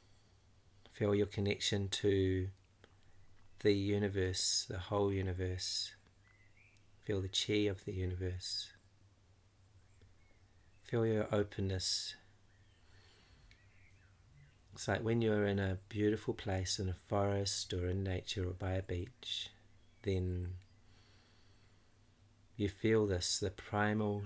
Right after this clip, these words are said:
chi of the universe. But actually it's there all around you, just with a thought. It's never not there.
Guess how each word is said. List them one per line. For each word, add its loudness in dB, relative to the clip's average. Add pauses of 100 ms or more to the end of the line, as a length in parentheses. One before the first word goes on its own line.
chi 2
of -4
the -2
universe. -2 (1500)
But 4
actually 4
it's -2
there 2
all 2
around 2
you, 0 (1900)
just 0
with 0
a -2
thought. -4 (400)
It's -8
never 0
not 0
there. -2